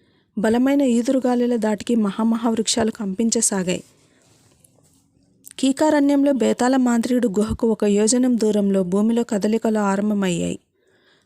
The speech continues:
భూమి రెండుగా చీలసాగింది. ఆ రెండుగా చీలిన భూమి నుండి వికటాట్టహాసం చేస్తూ ఒక భయంకర ఆకారం బయటకొచ్చింది. ఆ ఆకారం ఆకాశాన్ని తాకుతుందేమో అన్నంత పెద్దగా ఉంది.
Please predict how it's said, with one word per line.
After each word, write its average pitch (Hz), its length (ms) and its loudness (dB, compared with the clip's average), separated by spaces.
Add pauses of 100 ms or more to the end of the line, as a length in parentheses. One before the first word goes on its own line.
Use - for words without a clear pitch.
(120)
భూమి 277 240 2
రెండుగా 247 360 2
చీలసాగింది. 208 800 -2 (640)
ఆ 240 120 4
రెండుగా 262 380 2
చీలిన 269 360 2
భూమి 240 300 2
నుండి 220 260 2
వికటాట్టహాసం 247 920 -2
చేస్తూ 220 280 0
ఒక 208 160 0
భయంకర 220 460 -2
ఆకారం 208 380 -2
బయటకొచ్చింది. 190 680 -4 (960)
ఆ 226 40 2
ఆకారం 262 480 2
ఆకాశాన్ని 240 500 0
తాకుతుందేమో 220 720 -2
అన్నంత 208 300 -2
పెద్దగా 196 500 -2
ఉంది. 185 260 -2